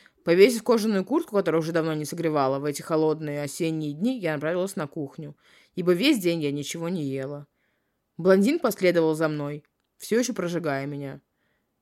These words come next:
Я уже видела, как тот сложил руки на груди и глубоко дышал.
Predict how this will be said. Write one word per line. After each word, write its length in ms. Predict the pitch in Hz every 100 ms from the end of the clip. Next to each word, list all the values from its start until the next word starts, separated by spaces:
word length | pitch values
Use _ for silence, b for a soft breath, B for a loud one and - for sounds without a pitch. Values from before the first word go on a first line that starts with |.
| -
Я 200 | 185 202
уже 180 | 202 226
видела, 400 | 220 185 156 147
как 200 | 151 -
тот 180 | 185 214
сложил 340 | 190 165 156
руки 200 | 165 208
на 100 | 151
груди 480 | 151 143 147 139 147
и 120 | 180 170
глубоко 380 | 185 170 220
дышал. 540 | 214 208 156 139 147